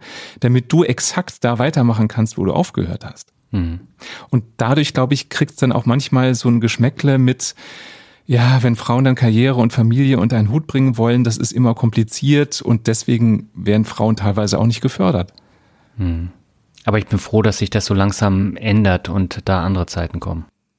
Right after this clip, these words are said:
Speaker 1: Ja, auf jeden Fall. Also ich kenne auch ein paar Frauen, wie zum Beispiel die, die Ute, die Chefin von Grundy. Das ist für mich so
Speaker 2: Mhm.
Speaker 1: eine Vorzeigefrau, die ihre Weiblichkeit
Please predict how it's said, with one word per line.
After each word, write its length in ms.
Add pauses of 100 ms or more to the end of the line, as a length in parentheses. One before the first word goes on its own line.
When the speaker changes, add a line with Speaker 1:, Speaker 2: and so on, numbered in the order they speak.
(160)
Speaker 1:
Ja, 160 (280)
auf 160
jeden 140
Fall. 260
Also 160
ich 100
kenne 200
auch 80
ein 80
paar 160
Frauen, 520 (560)
wie 120
zum 120
Beispiel 300
die, 320
die 120
Ute, 260
die 320 (240)
Chefin 360
von 380
Grundy. 580
Das 180
ist 100
für 80
mich 140
so 100
Speaker 2:
Mhm. 80
Speaker 1:
eine 80
Vorzeigefrau, 840
die 140
ihre 200
Weiblichkeit 720